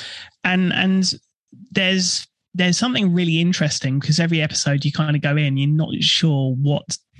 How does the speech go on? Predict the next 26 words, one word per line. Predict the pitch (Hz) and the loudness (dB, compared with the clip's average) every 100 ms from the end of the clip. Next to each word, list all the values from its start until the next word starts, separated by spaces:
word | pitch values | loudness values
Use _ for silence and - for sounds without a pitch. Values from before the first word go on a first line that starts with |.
| 151 | 0
what | 156 | 2
you're | - | 2
gonna | 147 151 139 | 0 -2 -2
get. | 160 131 127 - - - - - _ | 0 -2 -4 -10 -16 -16 -16 -20 _
But | 165 - | -2 0
i-, | 160 143 | 0 0
i-, | 175 156 | 0 2
in | 190 180 | 2 2
general, | 202 208 185 151 | 2 0 2 2
the, | 147 156 151 147 - _ _ - - - | 2 2 2 0 -4 _ _ -20 -8 -2
and | 175 | 0
I | - | 0
think | 185 285 294 | 0 -2 0
this | 220 - | 0 0
is | 190 | 0
the | 165 | 0
thing | - 170 160 | 0 2 2
with | 151 147 | 2 2
a | |
number | 147 156 156 170 151 135 | 2 4 4 4 2 2
of | 135 147 - | 0 -2 -2
Apple | 147 139 131 | 0 2 2
originals, | 131 - - - 62 - - - - - - - _ _ - 147 - - - 165 | 2 0 0 0 0 0 0 -2 -6 -18 -20 -20 _ _ -12 -12 -14 -16 -12 -2
the, | 185 175 170 - - | 2 2 0 -4 -10
the | 165 185 165 | -2 2 2
general | - 202 214 208 180 175 165 165 | 2 2 2 2 2 2 2 2